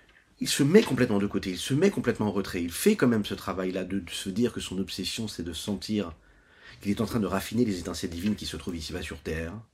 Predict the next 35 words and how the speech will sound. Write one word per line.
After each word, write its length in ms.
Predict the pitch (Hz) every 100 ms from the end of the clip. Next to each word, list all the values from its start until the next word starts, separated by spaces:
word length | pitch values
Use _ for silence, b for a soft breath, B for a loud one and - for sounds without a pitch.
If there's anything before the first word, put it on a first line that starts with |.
| _ B B
Peu 120 | - 123
importe 360 | 127 143 139
ce 60 | -
qui 80 | 101
va 80 |
se 80 | 98
passer 200 | 98 -
autour 220 | 87 82
de 80 | 76
lui, 280 | 71 90 190 - B B B B
à 20 |
ce 160 | - -
moment-là, 360 | 139 135 131 139
il 100 | 110
est 40 |
en 100 | 95
connexion 440 | 90 117 104 - 110
avec 120 | 92
quelque 140 | 85
chose 180 | - 85
de 40 | 76
très 160 | -
fort, 240 | 80 190 214
avec 180 | 92
une 80 | 82
réelle 240 | 80 104 85
puissance, 560 | - - 175 269 - - B B B
et 100 | 104
cette 240 | - 175
connexion-là 500 | - 123 95 - 101
lui 120 | 147 104
permet 240 | 107 117
d'avoir 200 | 95 85
des 80 | 73
pouvoirs, 720 | - 131 120 285 254 131 -